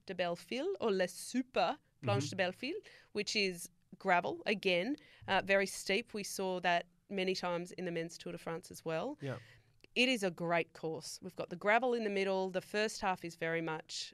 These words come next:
Speaker 1: uh, sprinters' breakaway paradise.
Speaker 2: Yep.
Speaker 1: The second half is where the G C, I think, will really be sorted out. You will need to watch until the very final day to get a result.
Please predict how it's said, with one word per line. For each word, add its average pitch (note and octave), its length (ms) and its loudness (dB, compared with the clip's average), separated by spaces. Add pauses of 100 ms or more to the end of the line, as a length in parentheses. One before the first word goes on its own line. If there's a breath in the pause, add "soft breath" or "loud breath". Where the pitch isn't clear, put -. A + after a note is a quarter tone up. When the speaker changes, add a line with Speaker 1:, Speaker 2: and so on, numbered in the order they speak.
(120)
Speaker 1:
uh, E3 320 2
sprinters' F3+ 640 -6
breakaway E3 480 0
paradise. F3 640 -2
Speaker 2:
Yep. F#3 140 -6 (260 loud breath)
Speaker 1:
The F#3 80 -8
second A3 380 2
half G3+ 280 2
is F#3+ 120 -8
where F#3 140 0
the E3+ 100 -2
G E3+ 180 -4
C, F3 220 -6
I E3+ 60 -4
think, - 260 -8
will E3+ 80 -8
really F3 220 -4
be F3 100 -8
sorted E3+ 400 -6
out. F3+ 260 0 (440 soft breath)
You G#3+ 200 0
will D#4 140 0
need A3 300 4
to G#3+ 100 -2
watch F3+ 540 0
until F#3 260 -8
the F#3 120 0
very F3 260 2
final F3 340 -2
day D#3+ 500 -4
to - 100 -14
get E3 140 -2
a D#3 40 -6
result. - 340 -8